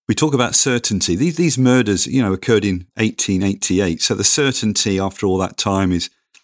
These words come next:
it, it, we can never reach that level of, of accuracy. But to any doubters and ripperologists that listen to this podcast, how certain are you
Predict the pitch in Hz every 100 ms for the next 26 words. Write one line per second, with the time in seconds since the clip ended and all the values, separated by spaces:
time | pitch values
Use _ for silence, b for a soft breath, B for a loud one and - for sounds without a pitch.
0 | _ _ _ _ - - - - - 110
1 | - - - 277 - - _ _ - 208
2 | 190 208 170 175 156 123 95 110 107 107
3 | - 110 - 101 95 90 80 - - 90
4 | _ 110 113 113 - 117 95 - 90 -
5 | 113 - _ _ _ _ _ _ - 139
6 | 156 165 135 131 131 - 135 127 107 85
7 | 101 113 127 117 117 113 110 107 - 101
8 | 107 - 107 92 90 - 101 - 104 82
9 | 82 - _ _ _ _ _ _ _ _
10 | - - 113 - - 123 117 - 95 -
11 | 104 101 87 80